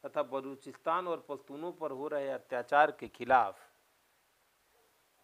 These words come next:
कभी भी दिल्ली स्थित चाइना दूतावास व अन्य जगह पर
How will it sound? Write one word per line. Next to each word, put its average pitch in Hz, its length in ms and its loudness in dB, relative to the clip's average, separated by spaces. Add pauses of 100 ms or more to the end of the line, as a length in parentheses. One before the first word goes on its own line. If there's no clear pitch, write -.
(480)
कभी 175 360 6
भी 220 260 -2
दिल्ली 165 540 -2
स्थित 196 340 -6
चाइना 156 320 6
दूतावास 151 760 8
व 147 120 2
अन्य 185 420 0
जगह 151 300 4
पर 156 240 2